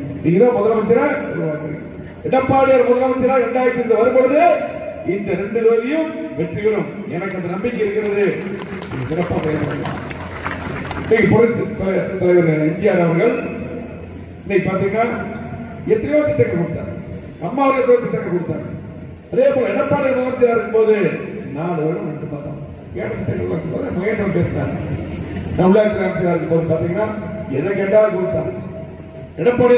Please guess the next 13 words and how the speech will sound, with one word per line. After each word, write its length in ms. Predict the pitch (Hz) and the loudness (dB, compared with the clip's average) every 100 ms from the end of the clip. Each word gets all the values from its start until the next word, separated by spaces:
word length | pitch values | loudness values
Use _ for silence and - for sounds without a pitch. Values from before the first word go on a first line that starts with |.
| 214 | 4
உத்தரவு 420 | 226 233 240 262 202 | 2 2 2 0 -2
எல்லா 220 | 214 269 277 285 262 233 | -2 -2 0 0 0 -4
திட்டம், 320 | 240 247 180 | -4 -4 -4
கூட்டுக்குழு 440 | 202 196 196 196 | -6 -6 -6 -6
திட்டங்கள், 440 | 202 254 262 294 294 - - 294 - - - - - - 160 | -6 -2 0 2 2 0 -6 -8 -8 -10 -14 -14 -12 2 4
எல்லா 180 | 214 226 190 | 4 4 4
கிராம 260 | 208 240 233 233 | 4 4 4 4
சாலைகள், 400 | 233 247 262 262 - - - 139 | 4 4 2 -2 -8 -10 -8 -4
எது 80 | 180 226 | 0 2
கேட்டாலும் 280 | 226 226 175 | 2 0 -2
கொடுத்தார். 380 | - - - - - - - - - - - - | -4 -8 -10 -12 -14 -16 -18 -18 -20 -20 -16 -6
எடப்பாடியார் 560 | 247 262 262 269 269 262 | -2 0 2 2 2 4
அவர்கள் 300 | 262 277 311 | 2 4 4